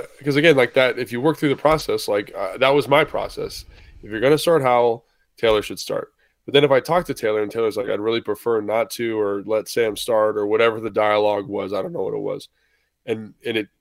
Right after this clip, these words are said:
you talk to more people and it becomes more obvious and you're like, "O-, okay, well, then I, then, then, then, then, then, then the alchemy, the math of it changes." And so that, I think that's totally fair. Uh, but just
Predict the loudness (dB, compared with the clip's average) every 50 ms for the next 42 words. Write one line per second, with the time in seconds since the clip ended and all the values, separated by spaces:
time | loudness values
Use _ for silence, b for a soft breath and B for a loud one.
0 | _ _ -10 0 2 2 2 2 0 -2 2 4 4 4 4 2 -2 -6 -4 0
1 | 0 2 2 2 0 -2 -4 -4 -4 -6 -6 -8 -4 0 2 4 6 6 4 4
2 | 0 -2 -4 -6 -6 -6 -8 -8 -10 -8 -6 -4 -4 -4 -4 -2 -2 -2 -2 -4
3 | _ -4 -4 -2 2 4 6 6 6 6 6 4 4 2 0 _ _ _ _ _
4 | _ _ _ _ _ _ _ _ _ _ _ _ -2 2 4 4 2 4 4 2
5 | 2 2 0 -8 _ _ _ _ _ -6 -4 -2 -2 0 2 2 2 4 4 2
6 | 2 4 2 2 2 2 2 0 0 -2 -4 -6 -4 -2 -2 0 2 4 4 4
7 | 4 4 0 -6 -6 -4 -2 0 2 2 0 0 -4 -8 -8 -4 -4 -4 -4 -4
8 | -6 -10 -12 -12 -12 -12 -10 -2 2 4 6 6 6 4 0 _ _ _ _ _
9 | -2 -2 -2 -4 _ -6 -6 -4 -4 -2 0 0 -2 0 0 0 0 0 0 -2
10 | -2 -4 -4 -6 -8 B B B B B B B B 0 2 4 4 4 2 2
11 | 0 0 0 0 -4 -12